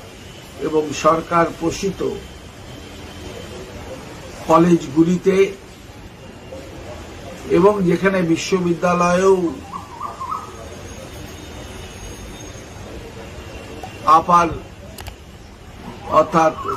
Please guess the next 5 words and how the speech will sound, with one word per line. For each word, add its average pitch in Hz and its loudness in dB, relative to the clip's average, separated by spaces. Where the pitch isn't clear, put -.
স্নাতক 165 4
স্তরে 165 2
ভর্তি 165 6
নেওয়া 170 6
হচ্ছে, 156 -2